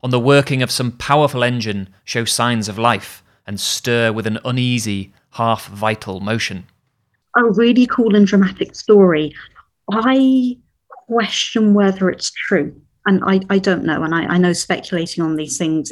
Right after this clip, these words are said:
Speaker 2: is a little bit daft because we're two hundred years on, how could we possibly know? But I wonder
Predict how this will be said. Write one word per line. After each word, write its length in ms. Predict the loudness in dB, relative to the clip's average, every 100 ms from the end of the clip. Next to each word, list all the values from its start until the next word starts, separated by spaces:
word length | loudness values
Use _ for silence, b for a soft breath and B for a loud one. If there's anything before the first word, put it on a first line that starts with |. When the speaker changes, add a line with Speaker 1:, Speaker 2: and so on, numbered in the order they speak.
| -4
Speaker 2:
is 420 | -4 -2 -4 -4 B B B B B B 0
a 80 | 4
little 220 | 4 2
bit 160 | -2 -2
daft 360 | -2 -4 -10
because 380 | -12 -6 -4 -4 -4
we're 180 | 0 0 -2 -2
two 180 | 2
hundred 300 | 2 2 0
years 180 | 0 0
on, 120 | -2
how 180 | -2 -4
could 140 | -4 -8
we 80 |
possibly 440 | -4 -6 -4 0 0
know? 240 | 0 -2 B B B B _ _ _ _ -2
But 360 | -2 -4 -8 -8 -10 _ -2
I 320 | 2 4 4
wonder 840 | 4 4 6 6 4 4 0 -2